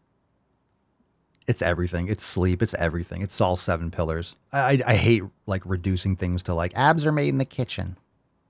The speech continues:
Fuck you. Not you, but I don't like those things. It simplifies it too much. It oversimplifies it, and people lose out on all the other important aspects, you know?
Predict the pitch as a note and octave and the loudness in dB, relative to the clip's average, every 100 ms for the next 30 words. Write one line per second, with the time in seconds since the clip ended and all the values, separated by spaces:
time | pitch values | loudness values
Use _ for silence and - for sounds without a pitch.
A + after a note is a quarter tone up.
0 | _ - - A2+ - F2+ - _ _ A#2 | _ -8 -2 0 -2 -8 -8 _ _ 0
1 | A2 G2+ E2 F2+ E2+ E2 _ _ _ _ | 2 0 -2 -4 -10 -12 _ _ _ _
2 | _ - G2 G2+ F2+ F2+ - E2+ - - | _ -10 -4 -2 -2 -4 -10 -14 -16 -18
3 | - _ _ _ _ _ _ _ _ _ | -20 _ _ _ _ _ _ _ _ _
4 | A#2+ - - A#2+ G#2+ G#2 F#2 F2+ F2+ F#2+ | 0 2 4 6 6 6 4 2 -4 -4
5 | D#2+ D#2+ - - _ _ _ _ _ _ | -4 -6 -10 -18 _ _ _ _ _ _
6 | _ _ - B2+ C#3 C3 A#2 B2 A#2 A2 | _ _ -2 6 8 8 8 6 6 6
7 | A#2 A2+ G2+ A2+ G#2 G2 F#2+ F#2 F2+ - | 8 8 8 4 4 4 4 2 0 0
8 | G#2+ G#2 G2 F#2 G#2 G#2 G#2 F#2 F#2 F2+ | 0 2 2 4 4 6 6 4 4 0
9 | F2 F2 F2 F2+ F#2+ F#2+ F#2 F2 F2 - | 0 0 0 0 2 2 2 0 -2 -2
10 | E2+ E2+ E2+ - F2+ - - _ _ _ | -4 -4 -6 -6 -8 -8 -12 _ _ _
11 | _ _ _ _ _ _ - F#2 E2 | _ _ _ _ _ _ -8 -6 -4